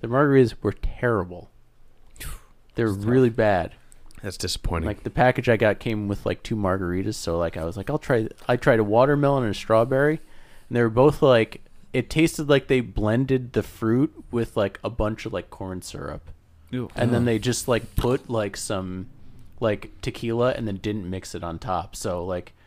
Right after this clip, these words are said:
Speaker 1: you know, the first, like, you'd mix it around, but it was so thick that, like, even if you mix it around, the tequila didn't, like, mix in. So you'd
Speaker 3: Mm.
Speaker 1: just be drinking, like, thick, like, fruit syrup.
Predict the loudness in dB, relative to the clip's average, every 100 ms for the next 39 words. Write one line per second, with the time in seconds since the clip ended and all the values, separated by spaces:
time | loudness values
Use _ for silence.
0 | -20 -20 _ _ 0 2 4 2 2 0
1 | 0 0 0 0 -2 2 2 2 2 4
2 | 4 4 4 4 4 4 0 0 2 2
3 | 2 -2 0 0 -4 -8 -4 -2 -2 -4
4 | -4 -4 -4 -2 -4 -4 -4 -4 -2 -2
5 | -4 -12 -10 -6 -4 -4 -8 -8 -8 -10
6 | -8 -8 -6 -6 -4 -2 0 -2 -4 -8
7 | -6 -6 -6 -6 -6 -6 -8 -14 _ -20
8 | -20 _ -18 -18 -6 -4 -2 -2 -2 -2
9 | -4 -12 -18 -6 -6 -4 -6 -4 -2 -2
10 | -6